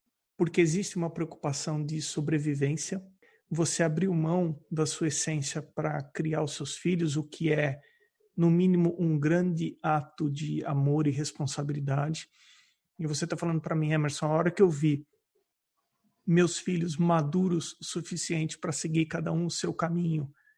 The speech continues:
eu falei, ok, cumpri a minha missão, agora eu vou me voltar, agora eu vou olhar pra dentro, agora eu vou olhar pra mim mesma", né? Você tá falando.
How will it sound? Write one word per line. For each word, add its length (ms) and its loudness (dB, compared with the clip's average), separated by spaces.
eu 60 -6
falei, 400 0
ok, 600 -2
cumpri 420 2
a 40 4
minha 180 2
missão, 500 0
agora 240 -4
eu 60 -4
vou 500 -4
me 180 2
voltar, 800 0
agora 220 -2
eu 40 -2
vou 120 -4
olhar 240 2
pra 160 6
dentro, 580 2
agora 260 -4
eu 60 -2
vou 120 -4
olhar 240 -2
pra 180 0
mim 220 2
mesma", 520 4
né? 280 2
Você 240 -4
tá 100 -8
falando. 480 0